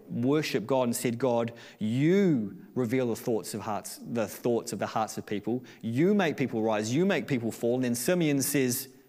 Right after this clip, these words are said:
"Here he is." This same baby will do those same things that Mary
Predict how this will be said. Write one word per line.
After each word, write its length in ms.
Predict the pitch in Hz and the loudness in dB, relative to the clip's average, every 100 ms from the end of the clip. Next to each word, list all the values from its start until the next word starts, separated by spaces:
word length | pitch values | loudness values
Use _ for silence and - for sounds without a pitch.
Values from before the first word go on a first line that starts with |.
| _ _ _ _ | _ _ _ _
"Here 220 | 170 123 | -4 -2
he 100 | 120 | 0
is." 320 | 190 - - - _ _ _ _ _ _ _ _ _ _ _ _ - | -2 -6 -14 -20 _ _ _ _ _ _ _ _ _ _ _ _ -2
This 140 | 147 | -2
same 320 | - 160 135 | 0 0 0
baby 300 | 117 139 165 | 2 2 2
will 160 | 127 113 | 0 0
do 160 | 113 127 | 0 0
those 180 | 120 | 0
same 260 | - 131 120 | 0 -2 -2
things 440 | 104 160 165 131 | -4 -2 0 0
that 120 | 120 110 | -2 -2
Mary 420 | 131 135 117 | -2 0 -2